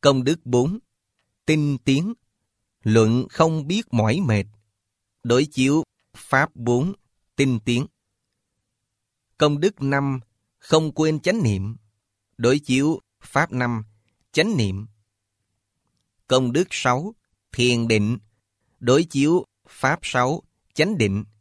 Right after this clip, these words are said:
Công đức bảy, trí tuệ. Đối chiếu, pháp bảy, chánh tuệ. Công đức tám, không hí luận,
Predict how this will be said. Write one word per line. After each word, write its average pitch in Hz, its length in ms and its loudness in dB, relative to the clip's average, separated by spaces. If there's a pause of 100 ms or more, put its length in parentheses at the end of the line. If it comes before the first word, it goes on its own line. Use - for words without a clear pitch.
(1120)
Công 165 220 2
đức 214 180 0
bảy, 117 360 0 (320)
trí 233 200 -2
tuệ. 107 380 -2 (580)
Đối 135 280 2
chiếu, 165 440 0 (240)
pháp - 420 -2
bảy, 113 360 -2 (560)
chánh 196 340 -2
tuệ. 107 340 -2 (1500)
Công 135 260 0
đức 147 240 -4
tám, 135 320 -2 (460)
không 170 400 0
hí 202 200 -2
luận, 110 340 0